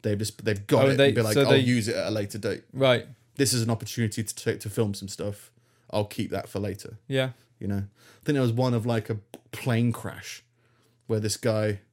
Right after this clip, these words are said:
Speaker 1: famous videographer, was, like, walking along the top of the broken plane, and it was, like, a drone footage
Speaker 2: Oh,
Speaker 1: thing.
Speaker 2: right.
Speaker 1: And it was, like, seems, and obviously it was, like, an old plane that was just, like, still there.
Speaker 2: Yeah.
Speaker 1: But he did a load of drone footage with it, and it's just like, did he do anything with it? Maybe he did.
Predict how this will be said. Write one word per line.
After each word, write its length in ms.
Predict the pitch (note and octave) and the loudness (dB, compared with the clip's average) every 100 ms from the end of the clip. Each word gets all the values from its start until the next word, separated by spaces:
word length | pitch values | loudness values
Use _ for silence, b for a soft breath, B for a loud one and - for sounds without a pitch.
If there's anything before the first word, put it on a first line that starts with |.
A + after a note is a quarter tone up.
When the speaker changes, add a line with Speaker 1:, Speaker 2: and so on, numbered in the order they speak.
| _ | _
Speaker 1:
famous 480 | - A2+ G#2+ G#2+ - | -2 2 2 0 -2
videographer, 600 | A2 A2 G#2+ A2+ A2+ G#2+ | -2 0 -2 -4 -2 -2
was, 100 | G#2+ | -2
like, 140 | A2 | -4
walking 400 | G#2+ G#2+ - G#2+ | -2 -4 -4 -2
along 320 | G#2 G#2+ G#2 | 0 0 0
the 80 | G#2 | -2
top 340 | G#2 - G#2+ G#2+ | -4 -6 -8 -8
of 120 | G2+ | -10
the 60 | |
broken 440 | G2+ A2+ G2+ G#2 G2+ | -6 -4 -4 -6 -8
plane, 400 | - G#2 G#2 G2 b b b b b b | -6 -4 -6 -8 b b b b b b
and 80 | G2+ | -10
it 40 | |
was, 100 | F2 | -4
like, 120 | G#2 G#2+ | -4 -4
a 60 | |
drone 400 | G2+ A#2 G#2+ G#2 | -2 0 0 0
footage 760 | G2 G#2+ - G#2+ G2+ - - - | -4 -6 -6 -6 -6 -10 -16 -8
Speaker 2:
Oh, 400 | C#3 D#3 D#3 D3+ | -4 -2 2 4
Speaker 1:
thing. 220 | A#2 B2 | 4 4
Speaker 2:
right. 300 | A#2+ A#2+ - B B B | 0 -2 -6 B B B
Speaker 1:
And 80 | A#2 | -2
it 40 | |
was, 100 | G#2 | 0
like, 220 | A2+ G#2 - | 2 2 -2
seems, 360 | - C3+ A#2 - | -4 -2 -2 0
and 160 | C3 C#3 | 2 4
obviously 280 | D#3 A2 C#3+ | 2 2 0
it 40 | |
was, 80 | B2 | 2
like, 120 | A#2 | 0
an 80 | A2+ | 0
old 240 | B2 A#2 G#2 | 2 2 0
plane 440 | - G#2 G2+ G2 - _ _ - | -2 -2 -2 -4 -8 _ _ -12
that 80 | F2+ | -6
was 160 | G2+ G#2 | -6 -6
just, 180 | G2+ | -8
like, 100 | G2+ | -8
still 260 | - A2+ G#2 | -6 -4 -2
there. 280 | G#2 F#2 E2 | 0 -2 0
Speaker 2:
Yeah. 220 | B2 A#2+ - | 0 0 -4
Speaker 1:
But 120 | G2+ | -4
he 40 | G#2 | -2
did 140 | G#2+ | 0
a 20 | |
load 140 | G#2+ G#2 | 2 0
of 80 | G2+ | 0
drone 280 | A2+ G#2 | 2 2
footage 440 | G2 G#2+ G2 G#2 G2+ | 0 -2 -2 -6 -6
with 120 | F#2+ | -6
it, 140 | G#2 - | -6 -8
and 100 | G2+ | -8
it's 80 | G2 | -8
just 140 | G2+ | -4
like, 200 | G#2 G2 | -4 -4
did 80 | C#3 | -8
he 40 | C#3+ | -2
do 160 | C#3+ | 0
anything 260 | A3 B3+ C4 | 0 0 -2
with 120 | C4 | -2
it? 60 | A#2+ | 2
Maybe 260 | C3 A#2+ | 2 4
he 80 | A2+ | 2
did. 400 | A2+ A2+ B2 | 2 2 0